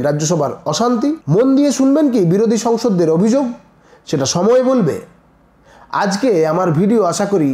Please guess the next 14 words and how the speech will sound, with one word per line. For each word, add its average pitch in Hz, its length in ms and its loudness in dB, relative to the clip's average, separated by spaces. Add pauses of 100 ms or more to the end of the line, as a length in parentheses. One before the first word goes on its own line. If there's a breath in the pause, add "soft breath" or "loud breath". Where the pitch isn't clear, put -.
(160)
informative 202 580 0
লেগেছে। 196 380 -2 (880 loud breath)
আপনাদের 226 320 0
কেমন 240 300 0 (100)
লেগেছে 277 300 0
তা 247 140 -2
নিচের 226 320 0
comment 185 300 0
বক্সে 180 280 -2
জানান, 143 320 -2 (340)
কারণ 202 200 -2 (100)
আপনাদের 254 540 0
সুচিন্তিত 214 580 -2 (120)
মতামত 226 440 0